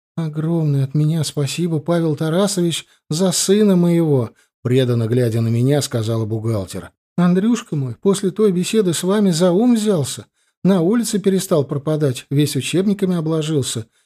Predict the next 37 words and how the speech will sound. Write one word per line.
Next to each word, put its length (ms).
Я 200
чуть 200
не 100
убилась, 460
когда 280
к 80
нему 200
в 80
комнату 460
ночью 340
зашла 400
посмотреть, 600
как 260
он 140
там. 260
Сынок 560
том 240
советской 480
энциклопедии 720
на 140
полу 320
забыл, 400
причем 400
открытой. 640
Никогда 540
он 80
раньше 320
к 80
ней 180
близко 480
не 100
подходил, 520
не 120
то 160
чтобы 300
читал 480
ее. 320